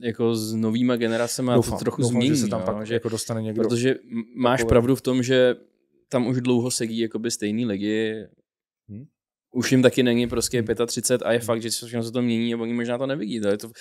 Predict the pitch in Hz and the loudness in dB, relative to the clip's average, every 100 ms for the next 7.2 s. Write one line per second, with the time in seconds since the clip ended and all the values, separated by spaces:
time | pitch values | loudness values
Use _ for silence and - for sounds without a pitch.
0 | - - 135 135 139 139 131 139 - 127 | -8 6 10 10 8 2 0 -2 0 2
1 | 135 143 127 131 131 135 135 - 123 120 | 2 2 0 -2 -4 -4 -6 -4 -2 2
2 | 123 127 151 143 _ - - - _ _ | 2 2 2 -2 _ -20 -20 -20 _ _
3 | _ 120 131 123 139 139 135 131 135 135 | _ 4 6 8 4 2 2 2 0 0
4 | 139 139 156 123 135 135 135 - 156 147 | 0 0 0 2 0 0 -2 -2 0 0
5 | - _ _ _ 147 143 139 135 139 147 | -2 _ _ _ -12 -12 -8 -6 0 0
6 | 127 123 127 143 143 135 120 135 127 131 | 0 2 2 4 4 4 0 -2 -2 -2
7 | 131 131 | -4 -6